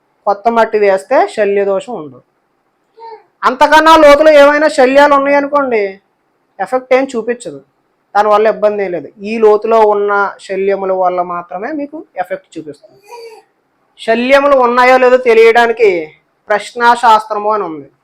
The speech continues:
ప్రశ్నాశాస్త్రాన్ని ఆధారం చేసుకుని శల్యములు ఉన్నాయా లేదా, మీరు అడిగిన టైంని బట్టి, అడిగిన ప్రశ్నలకు సమాధానం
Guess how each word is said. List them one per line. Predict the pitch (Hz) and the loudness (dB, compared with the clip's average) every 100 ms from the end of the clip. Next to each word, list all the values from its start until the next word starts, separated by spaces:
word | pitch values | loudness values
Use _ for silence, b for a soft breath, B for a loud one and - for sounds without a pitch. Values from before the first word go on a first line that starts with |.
| _ _ _ - | _ _ _ -10
ప్రశ్నాశాస్త్రాన్ని | 175 175 220 214 220 208 220 214 208 | -8 -6 -4 0 0 0 -2 -2 0
ఆధారం | 185 190 202 214 | 2 2 0 -2
చేసుకుని | 202 262 277 | -6 -8 -10
శల్యములు | 208 202 202 208 202 | -6 -4 -2 -2 -2
ఉన్నాయా | 185 185 185 | -4 -4 -4
లేదా, | 185 170 175 156 - _ _ | -4 -4 -2 -2 -4 _ _
మీరు | 202 190 | -4 -2
అడిగిన | 175 208 | -2 -4
టైంని | 208 185 180 185 | -4 -6 -6 -8
బట్టి, | 175 160 233 277 _ _ _ _ _ _ _ _ _ _ _ _ - | -10 -12 -16 -18 _ _ _ _ _ _ _ _ _ _ _ _ -8
అడిగిన | 185 214 220 220 196 170 170 _ _ _ | -4 -2 0 0 -2 -4 -12 _ _ _
ప్రశ్నలకు | 190 180 220 220 214 | -10 -8 -6 -4 -6
సమాధానం | - 165 180 185 190 196 | -8 -6 -4 -2 -2 -4